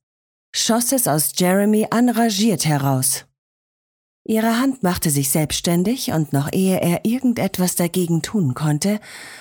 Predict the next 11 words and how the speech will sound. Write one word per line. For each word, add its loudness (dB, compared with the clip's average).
hatte -2
er -2
sich -4
von 0
ihrer 0
zierlichen 0
Hand 0
eine 0
kräftige -2
Ohrfeige 0
eingefangen. 0